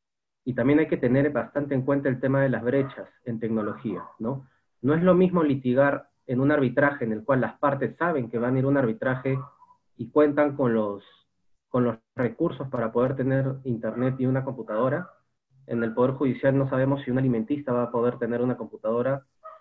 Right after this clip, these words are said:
o si en determinadas provincias van a tener acceso a internet en, <clears throat> en determinadas zonas.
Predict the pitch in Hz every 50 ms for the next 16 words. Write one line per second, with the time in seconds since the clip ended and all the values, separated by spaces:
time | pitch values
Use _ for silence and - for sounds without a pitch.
0 | _ _ _ - 131 139 147 147 139 - - 143 143 147 147 147 139 127 117 117
1 | 113 120 113 110 113 117 127 135 135 135 - 127 120 135 143 135 135 135 123 127
2 | 127 131 127 131 127 113 123 127 131 123 127 - 139 131 135 - 139 135 135 135
3 | 135 - 117 113 113 110 110 - 113 117 127 139 147 147 - _ _ _ _ _
4 | _ _ _ _ _ _ _ 147 139 143 143 147 135 143 - - _ _ _ _
5 | - - - - - - - - - 170 143 135 131 - - 135 127 127 117 131
6 | 117 113 113 123 135 131 127 131 - 104 95 87 -